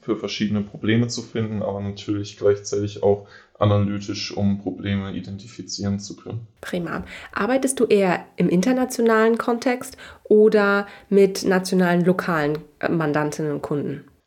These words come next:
Speaker 1: Definitiv international. Aktuell das Projekt, das ich bereits beschrieben habe, ähm, ar-, dort arbeiten wir zusammen mit Kunden aus der ganzen Welt und gleichzeitig auch mit Kollegen, die an verschiedenen Standorten E Y in,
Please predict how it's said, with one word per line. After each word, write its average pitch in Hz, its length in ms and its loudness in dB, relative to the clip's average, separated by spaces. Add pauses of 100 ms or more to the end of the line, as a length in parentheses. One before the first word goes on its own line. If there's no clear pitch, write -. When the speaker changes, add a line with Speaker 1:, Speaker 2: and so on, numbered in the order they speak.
(100)
Speaker 1:
Definitiv 113 680 0
international. 113 960 0 (280)
Aktuell 107 600 2 (100)
das - 180 -6
Projekt, 107 280 0
das 110 120 -6
ich - 80 -16
bereits 104 320 0
beschrieben 110 560 -2 (180)
habe, 110 260 -2 (260)
ähm, 101 340 2
ar-, 107 260 2
dort 104 220 -2
arbeiten 104 500 2
wir 104 140 -2
zusammen 104 560 -2
mit 104 260 -4 (160)
Kunden 104 360 0
aus 101 180 -2
der 107 100 -2
ganzen 101 440 -4
Welt 117 320 2 (340)
und 107 100 2
gleichzeitig 104 680 0
auch 104 260 2
mit 101 220 -6
Kollegen, 101 680 -4
die 101 140 -4
an 101 160 0
verschiedenen 101 480 -6
Standorten 101 600 -2
E 101 100 0
Y 101 520 -2
in, 120 140 -8